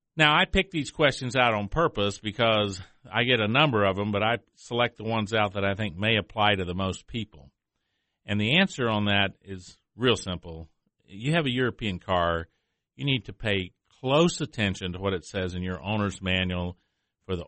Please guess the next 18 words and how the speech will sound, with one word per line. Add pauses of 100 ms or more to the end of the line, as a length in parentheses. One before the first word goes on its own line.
oil
specification
for
your
car. (1160)
And
then
once
you
figure
that
out, (520)
wherever
you
go
to
have
your